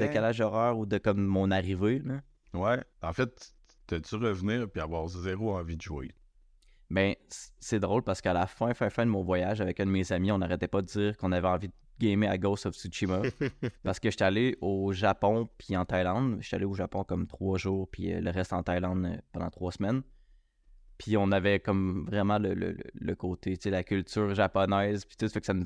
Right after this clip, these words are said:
Speaker 1: ça nous donnait vraiment envie de jouer à, à Ghost of Tsushima. Puis on en parlait comme, pas tout le long du voyage, mais tu sais, de temps en temps. Puis à la fin, fin, fin du voyage, j'avais vraiment envie de jouer, mais moi, je l'ai fait à cent pour cent, fait que
Speaker 2: Ouais.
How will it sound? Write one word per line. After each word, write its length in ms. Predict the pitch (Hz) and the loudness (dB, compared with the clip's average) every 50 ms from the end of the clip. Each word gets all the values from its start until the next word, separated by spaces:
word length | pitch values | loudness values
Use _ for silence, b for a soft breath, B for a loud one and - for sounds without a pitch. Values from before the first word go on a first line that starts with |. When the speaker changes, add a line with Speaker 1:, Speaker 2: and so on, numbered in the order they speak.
| - - - | -2 -4 -4
Speaker 1:
ça 140 | - - | -2 -2
nous 80 | 95 95 | 0 2
donnait 160 | 95 95 98 95 | 2 2 2 2
vraiment 260 | 95 104 113 123 117 | 2 2 2 4 4
envie 220 | 104 95 95 107 98 | 2 2 2 -2 -4
de 60 | 95 | -2
jouer 280 | 101 104 104 104 95 | -2 -2 0 2 2
à, 380 | 90 87 90 90 87 85 85 85 - - - - - - - _ - - - - - - | 0 0 0 -2 -4 -4 -8 -10 -14 -20 -20 -20 -20 -20 -20 _ -20 -20 -20 -20 -12 -4
à 180 | - 92 92 | 0 0 2
Ghost 260 | 92 92 107 104 - | 4 4 2 2 2
of 80 | 110 90 | 0 -2
Tsushima. 580 | - 107 98 - - - 98 98 101 123 139 139 - - - - _ _ - - - - | -2 -4 -8 -6 -4 -2 0 0 0 0 -2 -6 -12 -20 -20 -20 _ _ -20 -20 -20 -20
Puis 160 | - - 107 110 | -10 -2 0 2
on 120 | 101 98 | 2 4
en 100 | 95 95 | 2 2
parlait 340 | - - 98 98 101 107 110 | 4 4 4 4 4 2 0
comme, 300 | - 110 101 101 95 76 - - - - _ _ _ - - | 0 0 -2 -2 -2 -6 -10 -18 -20 -20 _ _ _ -12 -2
pas 120 | - 151 156 | 0 0 2
tout 140 | - - 117 | 2 2 0
le 60 | 104 | 2
long 120 | 107 110 | 2 2
du 80 | 107 95 | 2 2
voyage, 320 | 95 98 92 101 120 107 | 2 4 4 4 4 2
mais 120 | 104 95 90 | 2 -2 -2
tu 80 | - | -2
sais, 60 | - | -6
de 40 | 92 - | -6 -2
temps 220 | - 95 95 87 | 0 0 2 2
en 120 | 95 92 90 | 2 0 0
temps. 240 | - 92 95 104 113 - _ _ _ _ - - | -2 -4 -4 -6 -8 -12 _ _ _ _ -14 -4
Puis 80 | - 95 | -2 2
à 40 | 95 | 4
la 140 | 98 95 | 4 4
fin, 180 | 92 - 135 151 | 4 2 0 2
fin, 140 | 143 127 104 | 2 2 0
fin 140 | - 120 120 | 2 0 0
du 80 | 107 95 | 0 0
voyage, 280 | 92 90 92 101 104 | 0 2 2 2 2
j'avais 200 | 98 92 90 92 | 2 2 0 0
vraiment 340 | 85 90 82 101 101 107 107 | 0 0 0 0 2 2 2
envie 160 | 101 90 104 | 0 0 -4
de 100 | 98 101 | -6 -6
jouer, 280 | 101 90 98 95 113 123 | -4 -4 0 2 2 2
mais 80 | 117 | 2
moi, 160 | 98 95 101 101 | 2 2 0 0
je 60 | - 98 | 0 0
l'ai 80 | 95 | 0
fait 140 | - 101 - | 0 0 0
à 80 | 98 98 | 0 -2
cent 180 | - 101 95 | 0 -2 -2
pour 200 | - - - - | -2 -4 -8 -6
cent, 220 | - - 101 110 117 | -4 -2 0 0 0
fait 240 | - - 92 90 - | 0 -2 -4 -4 -4
que 200 | - - - 87 | -6 -10 -6 -4
Speaker 2:
Ouais. 180 | 82 85 95 | -2 -2 -4